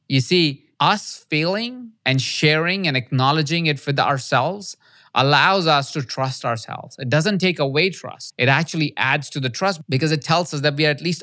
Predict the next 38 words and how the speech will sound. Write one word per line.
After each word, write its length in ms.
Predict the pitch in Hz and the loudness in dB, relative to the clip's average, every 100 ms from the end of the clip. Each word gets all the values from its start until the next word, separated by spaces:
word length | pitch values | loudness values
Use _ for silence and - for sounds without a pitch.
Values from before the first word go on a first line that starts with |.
| - | -4
honest 500 | 151 196 160 - - | -2 0 -4 -6 -4
with 100 | 120 | -2
ourselves 640 | 110 107 101 - - - _ _ _ _ 127 | -2 -4 -10 -12 -16 -20 _ _ _ _ -2
and 120 | 131 | 4
that 280 | 147 156 - _ _ | 4 2 -4 _ _
we 160 | 135 139 | 2 2
understand 600 | 151 139 - 165 185 175 | 2 -2 -2 0 2 0
that 100 | 135 | -2
this 160 | 135 135 | -4 -4
is 120 | 120 | -4
a 40 | |
journey, 600 | 113 143 160 127 107 120 _ | 0 0 0 -4 -8 -14 _
and 140 | 135 147 | 2 2
that 180 | 147 | 2
failing 500 | - 156 180 190 147 | 0 0 2 2 0
and 80 | 131 | 0
not 220 | 135 151 | 2 0
being 160 | 147 156 | 0 -2
able 140 | 143 | -2
to 60 | 139 | -4
follow 360 | - 139 139 123 | -4 -2 0 -2
through 560 | - 214 220 175 147 - _ _ _ _ 170 | -2 -2 0 0 0 -8 _ _ _ _ 0
is 300 | 170 139 135 | 0 2 2
nothing 440 | 185 202 208 170 | 2 2 0 2
more 540 | 165 208 156 113 117 - | 2 2 2 0 -2 -2
than 200 | 135 135 | -2 0
us 400 | 151 156 - - _ _ _ | 0 -2 -4 -12 _ _ _
taking 360 | - 160 170 151 | 0 0 2 0
this 140 | 147 | 0
path 460 | - 143 156 147 165 | -2 0 0 0 -4
and 260 | - 131 117 | 0 2 4
being 340 | 147 165 165 | 4 4 2
on 260 | 135 147 147 | 0 0 4
this 180 | 139 117 | 2 2
journey. 500 | 139 180 143 120 135 _ _ _ _ _ - - _ - | 2 0 -2 -6 -12 _ _ _ _ _ -20 -20 _ -2
The 60 | |
second 460 | 123 190 226 202 147 | 2 2 2 0 0
key 480 | 185 196 185 156 | 0 2 4 2